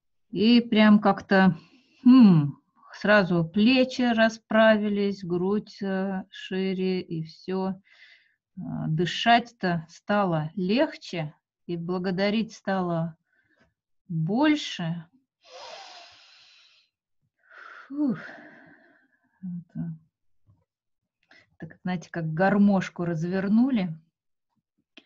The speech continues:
и она прям такой разворот. Очень,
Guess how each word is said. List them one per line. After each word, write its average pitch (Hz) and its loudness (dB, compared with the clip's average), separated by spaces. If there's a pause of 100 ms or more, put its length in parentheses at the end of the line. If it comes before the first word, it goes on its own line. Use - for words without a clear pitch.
(580)
и 185 -16
она 170 -8
прям 160 -10 (1800)
такой 170 -14 (200)
разворот. 175 -8 (1900)
Очень, 165 -10